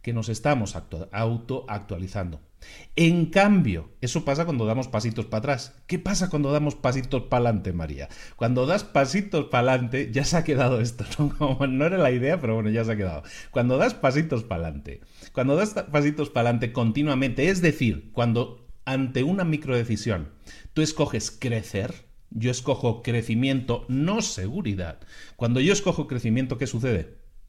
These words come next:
Que cada vez me acostumbro a crecer, a tomar decisiones que me ayuden a crecer, a rellenar esa sensación de crecimiento que yo necesito rellenar, esa necesidad humana que yo tengo de crecer,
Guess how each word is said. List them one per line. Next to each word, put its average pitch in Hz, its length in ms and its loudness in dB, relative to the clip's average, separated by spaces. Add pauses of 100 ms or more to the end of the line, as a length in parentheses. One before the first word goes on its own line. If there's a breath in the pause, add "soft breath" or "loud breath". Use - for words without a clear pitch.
(540)
Que 117 180 -4
cada 135 260 0
vez 131 240 -2 (360 loud breath)
me 113 180 4
acostumbro 113 760 -4 (180 loud breath)
a 98 140 -8
crecer, 101 540 -2
a 117 140 -4
tomar 127 260 0
decisiones 127 720 0
que 110 120 -4
me 107 120 2
ayuden 127 300 0
a 117 100 -2
crecer, 110 340 -2 (340 loud breath)
a 131 160 2
rellenar 127 920 0 (340)
esa 135 240 2
sensación 123 680 0
de 120 160 -2
crecimiento 131 760 0
que 123 140 0
yo 131 140 2
necesito 143 680 -2
rellenar, 104 540 0
esa 123 240 -2
necesidad 127 720 0
humana 147 420 -2
que 120 140 -2
yo 131 120 -2
tengo 131 260 0
de 110 120 0
crecer, 170 400 0